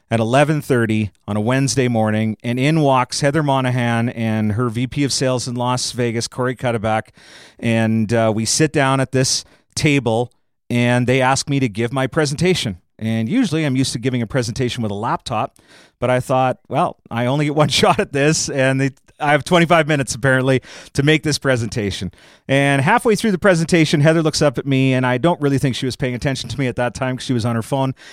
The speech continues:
And she says, "Well, what's the reason we should work with you and not with your competitors?"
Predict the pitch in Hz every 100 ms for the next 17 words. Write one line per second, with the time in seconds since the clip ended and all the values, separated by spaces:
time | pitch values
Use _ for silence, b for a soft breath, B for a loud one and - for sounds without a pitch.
0 | B B 127 120 135 - 135 127 127 120
1 | - b b b _ - 131 151 214 196
2 | 180 180 165 165 151 123 147 131 - 143
3 | 131 123 131 120 127 120 120 104 98 87
4 | 85 98 -